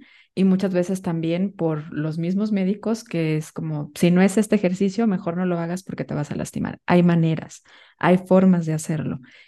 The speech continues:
Y, pues, es esto también, ¿no? Paulatino. Creo que también esta concepción que tenemos del ejercicio, de que si no lo haces, si no duele y si no es intenso y si no sirve,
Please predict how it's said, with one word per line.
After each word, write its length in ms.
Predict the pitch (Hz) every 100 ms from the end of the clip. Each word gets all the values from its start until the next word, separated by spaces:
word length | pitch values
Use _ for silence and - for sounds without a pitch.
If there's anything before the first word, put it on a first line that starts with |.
| _
Y, 300 | 214 208 208 208
pues, 180 | 214
es 160 | 233 233
esto 320 | 330 - 190
también, 400 | 180 170 175 160
¿no? 240 | 170 208 208
Paulatino. 800 | 185 175 175 175 196 180 156 156
Creo 160 | 175
que 120 | 170
también 280 | 190 190 175
esta 300 | 185 190 196
concepción 500 | 185 175 175 - 175
que 80 | 185
tenemos 440 | 185 170 170 180
del 160 | 180 165
ejercicio, 680 | 165 165 156 170 - 180 185 - - _
de 200 | 175 175
que 100 | 175
si 180 | 170 175
no 220 | 180 175
lo 160 | 190 196
haces, 400 | 185 185 180 185
si 140 | 180
no 180 | 170 175
duele 460 | 175 175 175 175 170
y 80 |
si 160 | 170 170
no 100 | 165
es 140 | 165
intenso 640 | 180 175 165 165 170 165 170
y 80 | 160
si 220 | - -
no 260 | 180 170 175
sirve, 500 | 202 180 175 -